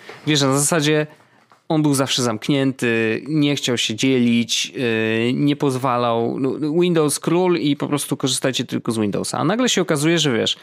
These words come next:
Xbox, oczywiście, no, Xbox, wiadomo, e, gra z Microsoftem bez problemu,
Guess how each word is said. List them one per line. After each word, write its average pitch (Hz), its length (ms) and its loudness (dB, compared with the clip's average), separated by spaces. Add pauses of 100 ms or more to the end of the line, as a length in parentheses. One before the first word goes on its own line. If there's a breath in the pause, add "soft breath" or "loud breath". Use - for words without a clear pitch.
(340 loud breath)
Xbox, 156 500 0
oczywiście, 127 540 0
no, 95 140 -2
Xbox, 107 720 -4
wiadomo, 101 480 0 (300 loud breath)
e, 110 280 0
gra 131 440 0
z 110 160 -2
Microsoftem 127 680 0
bez 120 160 -2
problemu, 208 720 0